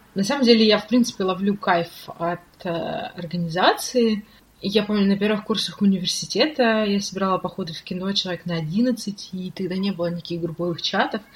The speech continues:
Нужно было писать каждому Ваську индивидуально, и это прям мне очень нравилось. <laughs> Я люблю таким заниматься.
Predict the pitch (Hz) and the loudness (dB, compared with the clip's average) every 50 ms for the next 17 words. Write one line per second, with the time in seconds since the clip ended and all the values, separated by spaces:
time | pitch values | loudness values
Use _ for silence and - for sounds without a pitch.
0 | - - - - _ - 196 175 165 180 165 190 185 190 - - 160 - - 196 | -20 -20 -20 -14 _ -4 -4 -2 -2 -2 -2 0 0 -2 -2 -4 -6 -4 -2 -2
1 | 185 185 - 190 180 175 170 175 180 165 180 185 175 - - 190 180 180 170 - | -2 0 0 -2 -2 -2 -2 -4 -4 -2 -4 -4 -4 -6 -6 -6 -6 -4 -6 -6
2 | 165 165 160 170 180 202 247 277 262 233 202 - 180 202 202 185 - - 202 - | -6 -6 -4 -2 2 2 2 2 2 0 0 0 2 2 2 2 0 -2 -6 -6
3 | 180 - 202 196 196 185 160 - - - 190 185 185 180 185 185 180 202 202 202 | -6 -2 0 2 2 0 -2 -4 -4 -2 -2 0 0 0 -2 0 2 2 2 0
4 | - - 180 170 165 170 226 - _ _ _ _ - 175 202 208 190 170 151 156 | 0 -2 -4 -6 -6 -8 -10 -12 _ _ _ _ -6 -2 0 2 4 4 4 2
5 | 151 147 160 170 - - - - - - - - 302 233 208 202 196 190 190 202 | 0 0 -2 -2 -2 -2 -4 -4 -6 -10 -10 -2 0 0 2 2 0 0 0 -2
6 | 202 - - - 180 175 175 170 175 170 170 175 220 311 466 - - - 226 | -2 -4 -6 -8 -8 -8 -6 -6 -4 -4 0 2 4 4 2 2 2 2 2